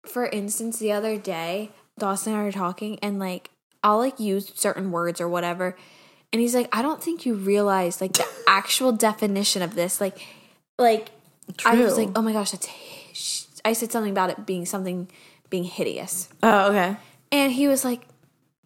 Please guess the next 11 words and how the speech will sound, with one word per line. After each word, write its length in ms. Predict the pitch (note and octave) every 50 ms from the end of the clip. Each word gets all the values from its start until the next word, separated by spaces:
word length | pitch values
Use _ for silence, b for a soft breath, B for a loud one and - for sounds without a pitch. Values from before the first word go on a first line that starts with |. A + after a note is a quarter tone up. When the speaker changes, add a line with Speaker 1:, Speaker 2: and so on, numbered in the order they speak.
| _ _ -
Speaker 1:
"I 80 | A3+
don't 100 | C#4+ F4
think 140 | G4 A4+ G#4+
you 120 | E4+ C4+ A#3
realize 640 | G#3 G#3 G#3+ G#3+ G#3+ G#3+ G#3 G3+ G3 G3 F#3 F#3
the 180 | - - - -
actual 360 | F#3+ G3+ A#3 - - D4+ D4+
definition 600 | C#4+ C#4 B3+ B3+ - C4 A#3+ A3 G#3+ - - A3
of 100 | G#3+ G#3
this 180 | G#3+ G#3 -
word. 340 | - A#3 G#3 E3+ D#3 F3 G#3